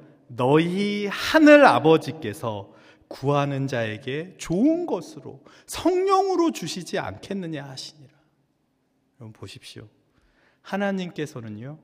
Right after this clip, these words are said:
구하는 자에게 구하는 그대로 주시는 것이 아니라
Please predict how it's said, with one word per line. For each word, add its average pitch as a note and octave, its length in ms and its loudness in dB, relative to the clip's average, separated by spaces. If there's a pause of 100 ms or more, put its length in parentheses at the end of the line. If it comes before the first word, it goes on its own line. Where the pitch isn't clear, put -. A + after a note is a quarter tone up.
(640)
구하는 D3 720 -6
자에게 A2+ 560 -12 (260)
구하는 A3+ 680 4
그대로 B3 440 2
주시는 F3 400 -10
것이 C#3 240 -10
아니라 A#2 360 -12